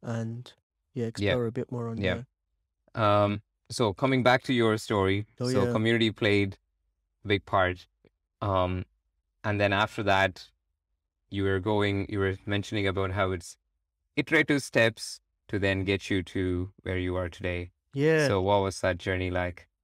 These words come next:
Speaker 1: Yeah, so that was, uh, discerning my vocation. So, bro, I never wanted to be a priest, bro. Like, never in my wildest dream did I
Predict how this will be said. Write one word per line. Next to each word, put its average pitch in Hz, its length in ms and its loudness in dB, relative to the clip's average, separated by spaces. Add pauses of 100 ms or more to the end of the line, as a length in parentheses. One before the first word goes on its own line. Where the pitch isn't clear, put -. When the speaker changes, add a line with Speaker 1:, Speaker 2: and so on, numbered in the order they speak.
(600)
Speaker 1:
Yeah, 156 300 2
so 151 320 -2
that 180 180 0
was, 170 560 -4 (360)
uh, 135 300 2 (140)
discerning 147 680 0
my 139 160 0
vocation. 131 640 -2 (760)
So, 139 520 -2 (200)
bro, 147 280 0
I 160 160 0
never 143 220 0
wanted 131 220 -2
to - 80 -14
be 123 80 -4
a 113 40 -6
priest, 127 400 -8
bro. 107 320 -8 (100)
Like, 107 520 -10 (840)
never 151 300 -2
in 127 120 -2
my 120 100 -2
wildest 131 480 -2
dream 131 320 -4
did 113 100 -8
I 113 140 -4